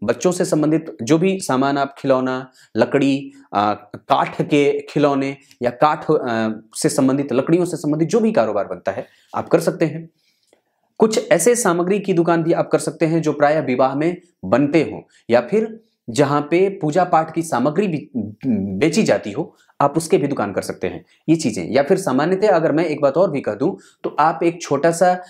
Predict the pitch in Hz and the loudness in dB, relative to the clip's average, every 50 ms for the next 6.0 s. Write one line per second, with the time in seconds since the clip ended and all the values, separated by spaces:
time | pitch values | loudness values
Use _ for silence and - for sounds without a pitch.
0 | - _ _ _ - 151 147 151 - 160 147 - - 165 160 165 165 - 185 208 | -20 _ _ _ 0 0 0 0 0 -2 -2 0 0 0 0 0 0 0 -2 0
1 | 208 180 170 165 165 165 160 165 165 - 143 131 127 185 - - 190 170 151 143 | 0 2 2 0 0 0 -2 -4 -2 -2 -2 -2 -2 -4 -2 -2 0 0 0 0
2 | 147 147 - 190 190 - - - 160 165 170 156 127 139 156 165 175 202 208 196 | 0 0 0 0 0 -2 -2 0 0 0 0 2 2 2 2 2 0 -2 -6 -8
3 | - _ _ _ - 127 165 214 - 165 160 151 156 160 170 165 175 160 139 143 | -10 _ _ _ 0 2 2 4 2 2 -2 -4 -4 -4 -4 -4 -4 -6 -6 -4
4 | 147 165 175 165 170 175 127 123 - - 214 240 202 202 190 175 139 123 131 127 | -2 -2 -2 0 -2 -2 -2 -4 -2 0 0 2 2 0 0 -2 -4 -4 -2 -2
5 | 139 160 - 135 120 117 - 139 120 107 101 120 120 110 110 - - 85 - - | -4 -4 -4 -6 -6 -6 -4 -4 -4 -2 -2 -2 0 0 0 0 -2 -6 -12 -14